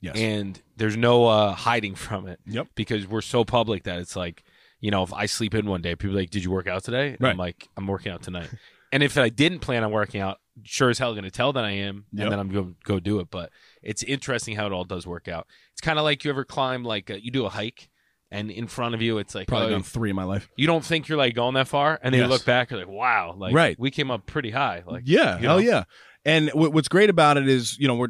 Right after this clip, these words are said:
Speaker 1: we're not celebrating a hundred and, like, done. I think this is now the new
Speaker 2: This is the retirement.
Speaker 1: This is <laughs> this is now the, the new
Speaker 2: Era.
Speaker 1: uh, era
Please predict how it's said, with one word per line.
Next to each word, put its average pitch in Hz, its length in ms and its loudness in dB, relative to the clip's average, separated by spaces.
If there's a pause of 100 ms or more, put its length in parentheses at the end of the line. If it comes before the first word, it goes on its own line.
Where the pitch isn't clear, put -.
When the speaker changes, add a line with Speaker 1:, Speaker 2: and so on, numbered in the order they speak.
(100)
Speaker 1:
we're 143 120 2
not 170 240 2
celebrating 143 480 2
a 120 40 -2
hundred 135 300 2
and, 123 140 0
like, 120 320 -2 (120)
done. 127 460 2
I 113 80 -2
think 131 240 -2
this 127 180 0
is 120 120 0
now 131 240 4
the 117 140 -2
new 139 600 6 (240)
Speaker 2:
This 117 160 2
is 117 80 0
the 120 80 4
retirement. 95 500 -6
Speaker 1:
This 151 220 2
is 156 100 6 (260)
<laughs> 143 220 2
this 156 220 4
is 151 140 6
now 151 260 6
the, 127 300 2
the 117 140 -2
new 143 640 6 (120)
Speaker 2:
Era. 117 380 4
Speaker 1:
uh, 123 320 4
era 143 420 4